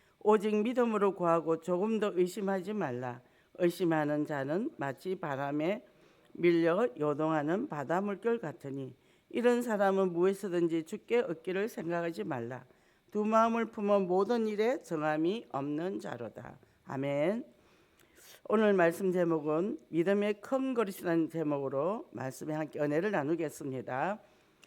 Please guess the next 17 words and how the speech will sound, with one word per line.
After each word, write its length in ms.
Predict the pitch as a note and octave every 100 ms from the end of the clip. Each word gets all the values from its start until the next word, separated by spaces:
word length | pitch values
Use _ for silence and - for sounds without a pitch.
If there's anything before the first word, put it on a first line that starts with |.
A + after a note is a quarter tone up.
| -
신앙 320 | - A#3+ B3 A#3
고백하겠습니다. 1000 | A3 G3 E3 D#3+ D#3+ C#3+ B2+ C#3 E3 G#3+ _ _
"주는 460 | - G3+ G#3 B3+ D4+ -
그리스도시요 920 | F3+ F3+ E3+ - E3 D3+ D#3+ A3 -
살아계신 880 | - F3 D3+ D3+ C#3+ - E3 G3+ A3+
하나님의 540 | C#3+ C#3+ D3 D3 F3
아들이십니다." 1120 | F#3+ C3 D3 C#3+ - A#2+ A2 A2+ A2+ A#2 - - - - - - - - _ _
자, 240 | D#3+ D3 D3
옆 100 | D3
사람 360 | F3 D3+ D3
인사 260 | D3+ G3 F3+
좀 180 | F3 D#3+
하겠습니다. 880 | D3+ D#3 - D#3 C#3 C#3+ D3+ F3+ F#3+ - _
믿음의 460 | - G3 A#3+ C4+ C4
큰 320 | C4 C#4+ C#4+
그릇이 380 | A#3 D#3 D#3 F#3
됩시다. 800 | D#3 B2 - C3 C3 A#2 G#2 G#2+